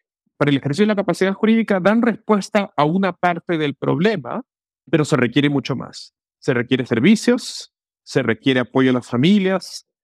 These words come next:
se requiere accesibilidad. Es decir, también es un problema a veces pensar que hay una sola receta para las distintas necesidades de la vida diaria. Y entonces, si no hay servicios donde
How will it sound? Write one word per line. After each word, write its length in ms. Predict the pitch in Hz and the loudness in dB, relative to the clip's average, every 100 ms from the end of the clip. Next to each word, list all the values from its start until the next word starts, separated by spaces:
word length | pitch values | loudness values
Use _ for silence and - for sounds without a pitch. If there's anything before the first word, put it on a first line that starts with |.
| _ | _
se 220 | - 139 | -2 0
requiere 960 | 120 117 - 131 131 139 135 127 117 - _ - | 0 -4 -2 0 0 -2 -2 -4 -6 -10 _ -20
accesibilidad. 880 | 135 - - 127 113 123 147 185 180 _ | -14 -10 -4 0 0 0 0 -2 -4 _
Es 120 | 160 | -4
decir, 500 | 156 - 185 170 170 _ _ _ _ _ | -4 0 0 0 -4 _ _ _ _ _
también 320 | 170 156 196 | -4 0 2
es 120 | 208 226 | 2 0
un 120 | 202 | 0
problema 440 | 185 185 202 190 | 0 0 0 0
a 20 | |
veces 520 | 185 190 - 196 - - | -2 -4 -6 -8 -8 -2
pensar 600 | 160 147 - 180 185 - | -2 -2 -2 -2 -2 -2
que 240 | 175 - _ _ _ _ _ _ - | -2 -2 _ _ _ _ _ _ 0
hay 200 | 185 202 | 2 2
una 180 | 185 | 0
sola 280 | 170 185 180 | -2 -2 0
receta 500 | 175 175 - 170 185 | -2 -4 -4 -4 -4
para 360 | - 151 147 147 - | -2 0 0 -2 -6
las 240 | 160 147 | -6 -6
distintas 580 | 143 - 208 214 208 180 | -10 -2 2 2 2 -2
necesidades 1000 | 170 147 - 139 151 170 175 175 - - _ _ - | -4 -6 -6 -4 -2 -4 -4 -8 -10 -20 _ _ -4
de 180 | 135 139 | 0 2
la 100 | 131 | 2
vida 240 | 156 160 | 0 0
diaria. 460 | 151 151 127 135 107 | 0 -2 -2 -6 -6
Y 80 | 139 | -6
entonces, 460 | 131 160 156 170 | 0 0 0 -4
si 180 | - 156 | -2 -2
no 220 | 143 156 | 2 0
hay 420 | 170 180 180 175 - | 0 -2 -4 -4 -8
servicios 1000 | - 175 156 196 - 147 127 - - - _ _ _ _ | -2 0 2 2 2 -2 -2 -6 -14 -16 _ _ _ _
donde 480 | 143 143 131 127 | 0 2 2 -2